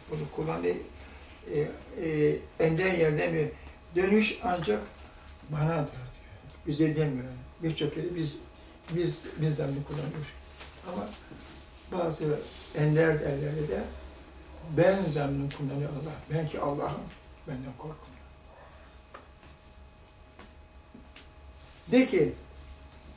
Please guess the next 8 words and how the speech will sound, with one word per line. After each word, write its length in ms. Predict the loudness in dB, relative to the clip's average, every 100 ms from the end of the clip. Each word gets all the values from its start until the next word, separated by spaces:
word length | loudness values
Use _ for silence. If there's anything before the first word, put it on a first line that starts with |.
| -2 8
ey 320 | 12 12 10
insanlar, 600 | 6 2 2 2 0 -2 -10 -18 -18 -18 -2
ben 400 | 4 6 6 2 0
size 380 | 0 4 6 6 4
ancak 400 | 2 4 4 4 -4 -16 -18 -10 0
tehlikeleri 920 | 2 2 0 4 4 6 8 8 8 0 -16 -18 -18 -18 -18 -18 -18 -2
apaçık 540 | 2 4 4 4 4 4 -4 -6
anlatalım. 540 | 0 2 2 0 -2